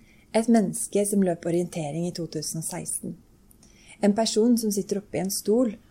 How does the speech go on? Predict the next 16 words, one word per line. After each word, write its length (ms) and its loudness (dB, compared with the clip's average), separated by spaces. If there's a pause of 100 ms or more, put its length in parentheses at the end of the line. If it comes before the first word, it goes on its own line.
(120)
og 80 0
snart 380 0 (100)
må 80 0
svare 320 0
på 80 -2
hva 160 -2
han 80 -6
har 80 -4
lyst 160 -6
på 80 -10
til 160 -6
frokost. 540 -10 (1600)
Jeg 80 4
har 100 6
alltid 320 4
likt 300 -2